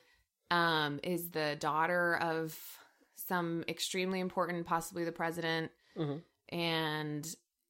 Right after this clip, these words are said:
Speaker 1: um, she goes to a very fancy school
Speaker 2: Okay.
Speaker 1: where she's, like,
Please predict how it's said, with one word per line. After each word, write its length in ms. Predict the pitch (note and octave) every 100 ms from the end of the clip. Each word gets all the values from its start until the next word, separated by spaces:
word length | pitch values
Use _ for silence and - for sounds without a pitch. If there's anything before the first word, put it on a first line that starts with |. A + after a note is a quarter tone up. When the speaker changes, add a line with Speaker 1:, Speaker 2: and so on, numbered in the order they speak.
| _ _ -
Speaker 1:
um, 640 | E3 D#3 D3 C3 C3 C#3+ - _ _ - - _ _ _ _ _ _ _ _ _ _ _ _ _ _ _ -
she 280 | - G#3+
goes 360 | G3 G3+ G3 F#3+
to 440 | - G#3 F#3+ F#3 -
a 240 | F#3 F3
very 480 | F3 F3+ F3+ F3+ F3
fancy 500 | F3 F3 F3 F3 F3
school 840 | E3+ - - F#3 D3 F#2 F2+ F3+ - - D3+
Speaker 2:
Okay. 140 | B2+ E3+ _
Speaker 1:
where 180 | F#3+ E3
she's, 380 | E3 E3+ D#3+ D3+
like, 380 | D#3 D3 D3